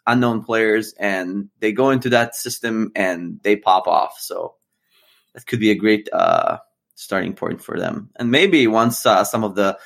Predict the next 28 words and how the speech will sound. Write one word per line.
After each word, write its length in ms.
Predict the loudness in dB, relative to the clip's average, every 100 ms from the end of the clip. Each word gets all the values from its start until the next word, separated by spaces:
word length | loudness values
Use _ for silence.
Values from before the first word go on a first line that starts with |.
| -20 _
more, 720 | -2 2 4 4 6 4 4 0 _ _ _ _
um, 540 | -8 -6 -6 -6 -12 _ -12
you 80 | -8
know, 160 | -8
desired 540 | -8 -4 2 4 4 0
players, 340 | 0 0 0
I 100 | -2
know 180 | -2 0
Mag 400 | 2 2 2 0
is 120 | -2
a 80 | 0
really 240 | 0 0
one, 260 | 0 0 -2
a 120 | -4
really 280 | -2 0 0
one 140 | 0
that 160 | -4 -4
everybody's 460 | -4 -4 -2 -2 -4
looking 240 | -6 -6
for. 160 | -6 -8
So 120 | -6
basically 440 | -10 -8 -4 -2
the 160 | -2 -2
off 280 | 2 2 0
tank 320 | -2 0 -2
currently 320 | -4 -4 -2 -4
on 120 | -2
Runaway 340 | -2 0 0